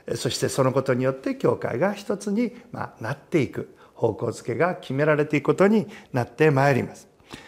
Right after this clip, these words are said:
まずヤコブが、えー、人々に語ったこと、それは今私たちが、あ、置かれているのは新しい時代、すなわち神の国の福音、イエス様の福音が、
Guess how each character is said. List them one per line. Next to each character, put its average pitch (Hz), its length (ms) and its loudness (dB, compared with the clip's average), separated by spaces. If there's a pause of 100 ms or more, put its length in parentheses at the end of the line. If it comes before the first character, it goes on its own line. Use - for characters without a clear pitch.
(140)
ま 269 160 6
ず 175 160 4
ヤ 135 180 6
コ - 160 2
ブ 110 120 -4
が、 135 260 2 (320)
え 135 160 6
ー、 - 40 4
人 170 200 4
々 127 200 2
に 151 340 0 (100)
語 131 60 2
っ 131 260 0
た 120 140 0
こ - 120 -4
と、 - 320 -10 (420)
そ - 200 2
れ 165 100 6
は 160 320 2 (320)
今 226 280 2
私 131 420 2
た 139 100 -2
ち - 160 -8
が、 143 360 0 (280)
あ、 143 280 -4
置 135 100 -4
か 160 160 -4
れ 175 100 2
て 170 160 2
い 170 80 6
る 180 100 2
の 160 140 0
は 117 220 -2 (260)
新 233 400 0
し 269 280 -2
い 120 80 -8
時 120 160 -4
代、 117 400 0
す - 120 -12
な 175 80 -4
わ 170 100 0
ち 143 320 -4 (220)
神 294 300 -2
の 131 320 2 (380)
国 160 160 -2
の 165 100 2
福 - 260 -6
音、 151 320 4 (360)
イ 156 200 4
エ 190 80 8
ス 202 120 -2
様 214 160 2
の 196 100 2
福 - 240 -2
音 185 240 2
が、 196 360 0